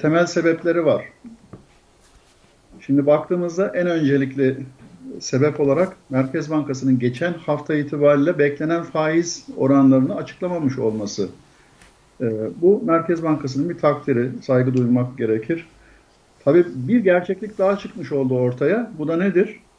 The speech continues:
E, yaklaşık bir on sekiz aylık süre içerisinde, e, Merkez Bankası'nın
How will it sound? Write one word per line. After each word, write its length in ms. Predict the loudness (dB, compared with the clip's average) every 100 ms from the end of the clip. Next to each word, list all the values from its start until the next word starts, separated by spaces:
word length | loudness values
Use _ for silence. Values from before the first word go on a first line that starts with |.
| -4
E, 300 | 0 2 0 -4 -2
yaklaşık 460 | -2 0 -6 -6 -6
bir 120 | -2
on 200 | 0 0
sekiz 420 | -2 -6 -4 -4 0
aylık 460 | 4 4 2 -4 -14 -16
süre 300 | -4 2 2
içerisinde, 720 | 2 -2 -4 2 4 4 2 -6 -16 -20 _ _ -10 -4
e, 40 |
Merkez 500 | 2 2 4 0 -2
Bankası'nın 560 | -6 -8 -10 -6 -4